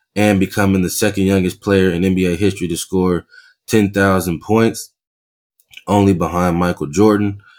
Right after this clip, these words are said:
Um, so it'll be interesting to see this matchup.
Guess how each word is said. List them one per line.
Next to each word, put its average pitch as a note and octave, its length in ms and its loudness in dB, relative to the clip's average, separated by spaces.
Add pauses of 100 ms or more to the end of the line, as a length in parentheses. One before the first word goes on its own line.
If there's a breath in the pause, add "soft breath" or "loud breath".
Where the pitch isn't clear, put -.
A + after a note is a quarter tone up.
(360 soft breath)
Um, F2 500 -2
so G#2+ 160 0
it'll G#2 120 2
be G#2+ 120 4
interesting G#2+ 440 0
to G2 80 0
see G2+ 200 0
this G2+ 180 0
matchup. G2 540 0